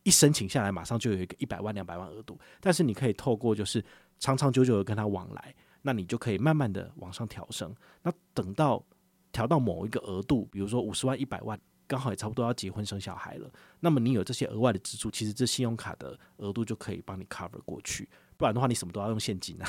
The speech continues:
<laughs> 你用现金也 OK 啊，我觉得没差。但是就是刷卡有额外的回馈，你干嘛不用呢？对不对？好，所以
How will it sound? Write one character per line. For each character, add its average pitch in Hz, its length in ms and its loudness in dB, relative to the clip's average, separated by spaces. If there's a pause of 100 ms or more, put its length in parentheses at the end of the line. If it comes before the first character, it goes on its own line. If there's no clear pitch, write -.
(140)
<laughs> - 160 -18
你 139 60 2
用 180 100 10
现 190 100 12
金 160 120 10
也 - 20 6
OK 123 260 4
啊， 120 80 4
我 107 80 2
觉 110 120 -2
得 98 40 -2
没 98 120 -6
差。 101 260 -6
但 131 100 0
是 127 200 4 (360)
就 - 80 -8
是 127 140 -2
刷 190 180 8
卡 139 160 6
有 101 200 8
额 107 120 0
外 131 120 6
的 113 60 4
回 107 60 0
馈， 117 140 -2
你 98 80 -6
干 101 100 -6
嘛 90 80 -8
不 - 120 -14
用 98 160 -10 (120)
呢？ - 80 -20 (280)
对 - 80 -10
不 - 40 -14
对？ - 160 -8
好， - 200 -12
所 135 160 0
以 127 80 4